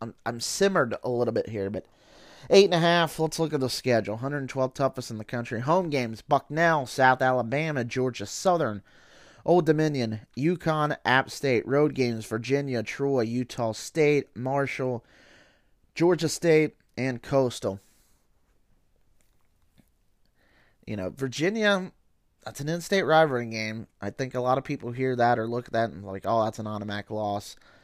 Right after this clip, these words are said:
I don't think so. That's gonna be a tight game. I'm not as high on Utah State, so they might be able to win. They might be able to start three and one at Troy, though, and sandwich in that middle spot. That's gonna be tough. You get South Alabama, Georgia Southern,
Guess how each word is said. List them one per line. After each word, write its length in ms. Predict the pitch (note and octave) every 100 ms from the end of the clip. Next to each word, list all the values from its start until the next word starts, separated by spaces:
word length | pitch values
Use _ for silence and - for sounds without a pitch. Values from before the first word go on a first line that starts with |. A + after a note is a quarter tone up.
| _ _ _ _ -
I 100 | F#3
don't 240 | G2 -
think 220 | B2 G#2+
so. 300 | - F2 C#2+ F#2 - _ -
That's 180 | A#2 -
gonna 160 | C#3+
be 120 | B2+
a 40 | A#2+
tight 300 | - A2+ -
game. 220 | A2 G2 _ - -
I'm 100 | E3
not 160 | F#3
as 140 | D#3 -
high 220 | C#3 D3+
on 120 | B2+
Utah 440 | A2 C3+ - D3+ D#3+
State, 440 | - D#3 D#3+ E3 _ _
so 120 | -
they 100 | A2+
might 220 | C#3 A3+
be 60 | E4
able 120 | C4+
to 80 | D3
win. 300 | C#3 C3 C3 _ _ - -
They 80 | -
might 180 | C4+ E4+
be 60 | C#4+
able 100 | G#3+
to 60 |
start 320 | E3 G3 -
three 260 | D3+ E3 E3
and 240 | D3+ B2
one 360 | C3+ C#3+ C#3 B2+ _ _ -
at 180 | E3 -
Troy, 320 | - D3+ D3
though, 240 | C#3 C3+
and 160 | C3 B2 -
sandwich 520 | - C#3 C3+ B2 -
in 80 | A#2+
that 160 | -
middle 260 | C3+ C3 A#2+
spot. 420 | - B2 B2 A2+ - - - - -
That's 120 | C#3
gonna 120 | C#3+
be 100 | B2+
tough. 280 | - A#2 G2 -
You 120 | A2+
get 160 | D#3+
South 280 | E3 F3+ F3+
Alabama, 680 | F3+ F3 D#3 D3+ D3 D3 D3 _ _ _ _
Georgia 340 | - C3+ D3 D3
Southern, 580 | - C#3 C3 B2+ B2